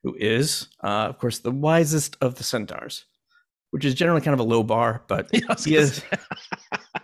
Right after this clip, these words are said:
Speaker 1: <laughs> he is, he is the, the wisest of them. And so he, he,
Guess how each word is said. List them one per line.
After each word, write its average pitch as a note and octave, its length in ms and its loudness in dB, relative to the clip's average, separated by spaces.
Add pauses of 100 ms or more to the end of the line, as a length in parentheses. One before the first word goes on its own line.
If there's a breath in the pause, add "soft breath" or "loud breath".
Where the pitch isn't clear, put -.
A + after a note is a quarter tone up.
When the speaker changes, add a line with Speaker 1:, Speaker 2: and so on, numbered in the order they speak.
Speaker 1:
<laughs> - 20 -
he F3 640 4
is, F3+ 260 4
he F3 80 4
is C#3 180 4
the, B2+ 200 0
the A#2+ 100 0
wisest A2+ 540 -2 (500 loud breath)
of G2 120 -2
them. - 220 -8 (480 loud breath)
And - 100 -8
so E3+ 100 4
he, F3+ 180 6
he, C#3+ 220 4